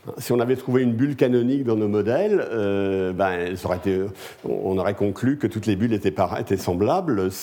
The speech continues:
On n'a pas l'impression que c'est ce sentiment. Et j'avais évoqué la phrase de Tolstoï, hein, « Toutes les familles heureuses se ressemblent. » Hein, chaque famille malheureuse est malheureuse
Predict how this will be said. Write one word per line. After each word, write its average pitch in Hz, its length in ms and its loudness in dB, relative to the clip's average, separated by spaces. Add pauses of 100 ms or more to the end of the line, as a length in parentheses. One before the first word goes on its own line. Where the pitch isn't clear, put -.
(100)
On 101 80 0
n'a 90 100 0
pas 104 100 -2
l'impression 95 300 -4
que 87 60 -6
c'est - 80 -14
ce - 100 -14
sentiment. 92 520 -2 (360)
Et 107 240 0
j'avais 110 240 0
évoqué 117 320 -2
la 104 240 2
phrase 107 320 0
de 104 60 0
Tolstoï, 107 640 -2
hein, « 104 80 0
Toutes 123 160 -6
les 117 120 0
familles 113 300 2
heureuses 117 340 2
se - 120 -4
ressemblent. » 135 680 0 (540)
Hein, 98 160 -4 (220)
chaque 135 260 0
famille 123 600 2
malheureuse 117 580 2
est 117 60 2
malheureuse 110 880 2